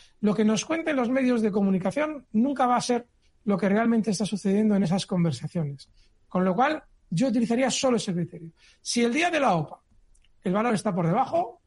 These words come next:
acude usted a la opa, le van a pagar un poco más de cómo cotiza, que es el precio de la opa, y luego que haga el valor lo que quiera.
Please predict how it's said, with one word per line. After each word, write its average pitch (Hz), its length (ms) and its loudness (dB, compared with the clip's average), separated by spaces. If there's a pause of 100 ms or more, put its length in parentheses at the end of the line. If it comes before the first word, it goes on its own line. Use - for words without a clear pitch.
acude 190 320 -2
usted 190 200 -2
a 240 60 0
la 285 120 0
opa, 320 200 -2
le 202 120 0
van 190 120 0
a 175 60 -2
pagar 190 180 0
un 175 120 0
poco 175 200 -2
más 220 200 -2
de 180 100 -2
cómo 175 180 0
cotiza, 185 460 -4 (380)
que 190 100 -6
es 180 120 -4
el 175 100 -2
precio 208 260 -2
de 220 60 0
la 262 120 0
opa, 359 320 -2 (200)
y 180 80 -2
luego 196 200 0
que 190 120 -2
haga 185 100 0
el 175 60 0
valor 175 180 0
lo 196 120 -2
que 240 100 -2
quiera. 240 320 -4